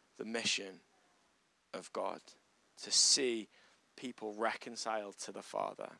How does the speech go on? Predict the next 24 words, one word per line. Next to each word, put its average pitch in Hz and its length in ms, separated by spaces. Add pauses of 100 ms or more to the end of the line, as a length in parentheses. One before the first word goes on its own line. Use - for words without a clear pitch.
(160)
You 127 80
know, 120 80
we 135 100
don't 147 220
do 127 100
the 113 100
saving, 110 460
we 110 100
don't 110 260
do 104 180
that, 95 240
we - 80
don't, 104 260 (380)
we - 40
don't 110 220
play 113 200
that 104 220
part. 95 320 (120)
What - 160
we 117 120
do 120 280
do, 120 180
though, 131 280 (1500)
is 98 340